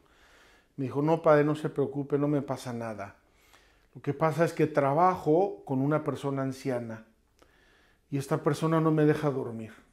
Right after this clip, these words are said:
Toda la noche me está diciendo cosas, pidiendo que la lleve, que la baje, que la suba, que la cambie, y no me deja dormir, entonces estoy muy cansada". La verdad me conmovió.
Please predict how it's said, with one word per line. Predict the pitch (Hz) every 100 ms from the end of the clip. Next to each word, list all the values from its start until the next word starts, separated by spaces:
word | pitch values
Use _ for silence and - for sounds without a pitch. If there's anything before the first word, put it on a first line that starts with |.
| _ _ _ _ _ _ _
Toda | 156 165
la | 143
noche | 143 151 151 156 139
me |
está | 131 151 143
diciendo | 139 147 139 135
cosas, | 135 143 139 127
pidiendo | - 127 127 139 143 135
que | 123
la | 131
lleve, | 120 135 135 127
que | 131
la | 120
baje, | 123 135 135
que | 135
la | 131 127
suba, | 147 135
que | 131
la | 131 131
cambie, | 156 156 135 - _ _ _ -
y |
no | 127 143
me | 151
deja | 147 147 160
dormir, | 117 113 117 156
entonces | 147 147 135
estoy | 147 - 143
muy | 143 143
cansada". | 120 110 110 - - _ _ _ _ _ _ _ _ _ _ _ _ _
La | 135
verdad | 127 139
me | 147 151
conmovió. | 143 135 131 123 127